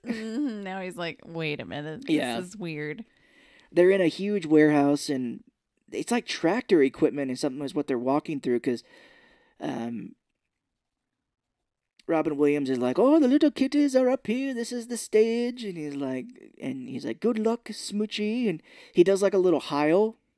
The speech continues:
Speaker 2: like a little Nazi heil before
Speaker 1: Oh,
Speaker 2: you
Speaker 1: I
Speaker 2: even
Speaker 1: didn't
Speaker 2: know. He's like,
Speaker 1: notice.
Speaker 2: he goes, "Auf Wiedersehen," like, goodbye.
Speaker 1: Oh, wow.
Speaker 2: And Smoochie gets up on the stage, and it is just, like, for, like, bright lights in his eyes. He starts playing a song, but he's like, "You know, I can't see all the kids out here. It'd be nice if I could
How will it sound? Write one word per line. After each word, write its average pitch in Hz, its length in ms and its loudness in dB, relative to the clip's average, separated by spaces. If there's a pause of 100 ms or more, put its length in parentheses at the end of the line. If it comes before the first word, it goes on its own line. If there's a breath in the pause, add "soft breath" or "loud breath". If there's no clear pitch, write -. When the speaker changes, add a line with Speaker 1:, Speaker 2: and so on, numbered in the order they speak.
(160)
Speaker 2:
like 147 160 -2
a 139 60 0
little 151 180 4
Nazi 139 400 0
heil 170 380 0
before 175 320 2
Speaker 1:
Oh, - 20 6
Speaker 2:
you 147 80 8
Speaker 1:
I 151 40 10
Speaker 2:
even 165 200 6
Speaker 1:
didn't - 20 -2
Speaker 2:
know. 156 160 2
He's 165 140 4
like, 147 120 2
Speaker 1:
notice. 165 140 -12 (280 loud breath)
Speaker 2:
he 156 80 4
goes, 131 240 2
"Auf 143 140 -4
Wiedersehen," 254 840 0
like, - 200 -8
goodbye. 131 500 -8 (140)
Speaker 1:
Oh, 165 300 -6
wow. 160 500 -8 (140)
Speaker 2:
And 135 80 -12
Smoochie 180 360 0
gets 165 160 4
up 165 120 -2
on 156 140 2
the 151 100 0
stage, 151 420 4
and 131 120 -2
it 131 120 -4
is 127 100 -2
just, 131 220 -8
like, 127 240 -8
for, 131 240 -10
like, 87 340 -8
bright 151 360 6
lights 135 320 0
in 135 80 -4
his 120 160 -4
eyes. 131 380 -4
He 131 80 -6
starts 185 320 -4
playing 156 380 -6
a 123 40 -10
song, 160 380 -4
but 147 60 -2
he's 131 100 -2
like, 131 180 -6 (680)
"You 208 120 0
know, 262 100 4
I 214 80 2
can't 233 260 0
see 269 220 -2
all 214 140 2
the 180 100 4
kids 311 280 2
out 202 160 2
here. 247 240 4
It'd 262 100 0
be 254 120 -2
nice 277 300 -2
if 214 80 -6
I 202 100 0
could - 260 -8